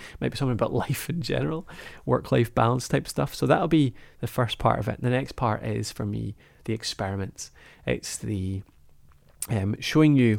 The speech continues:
what we're gonna be working on over the next four, six, eight weeks. And then each week updating you on how that experiment's going, um, what we've done, what we've found's working, what we're getting feedback on, all that kind of stuff, and giving you things that you can do related to that experiment, or maybe little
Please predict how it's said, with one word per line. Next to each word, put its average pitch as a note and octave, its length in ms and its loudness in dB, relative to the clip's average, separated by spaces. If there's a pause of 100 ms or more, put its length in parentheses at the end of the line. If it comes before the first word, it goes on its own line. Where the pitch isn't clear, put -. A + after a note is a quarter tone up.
what C#3 120 4
we're B2 120 2
gonna A2+ 100 4
be G2+ 80 2
working G#2 400 2
on C3 240 0
over G#2+ 140 -4
the A2 100 0
next G2+ 280 0
four, A2 300 0
six, - 540 -6
eight G#2+ 240 -2
weeks. - 380 -2 (480)
And B2 140 2
then B2+ 220 6
each C3+ 220 0
week A#2+ 280 -2
updating C3 520 -2
you A2+ 180 2
on A2 120 0
how A2+ 180 0
that G#2 200 0
experiment's G#2 540 -6
going, G2 340 -4 (420)
um, G2 580 -4
what C3+ 140 2
we've A#2+ 220 0
done, B2 240 0
what A#2 100 -4
we've A2+ 100 -8
found's G#2 340 -6
working, B2+ 440 -4
what B2 120 -8
we're B2 80 -6
getting A#2 160 -8
feedback B2+ 480 -4
on, B2+ 160 -2
all A2 160 2
that G#2+ 140 0
kind A#2+ 120 -2
of G#2+ 60 0
stuff, - 260 -6 (260)
and B2+ 120 0
giving C#3+ 220 6
you C3+ 140 6
things B2+ 320 2
that A2 80 -4
you A2 140 0
can A2+ 200 -2
do C#3 380 10
related B2 320 2
to - 80 -4
that C3 120 2
experiment, B2 500 -2
or A#2+ 80 -6
maybe A2+ 200 2
little A2+ 320 2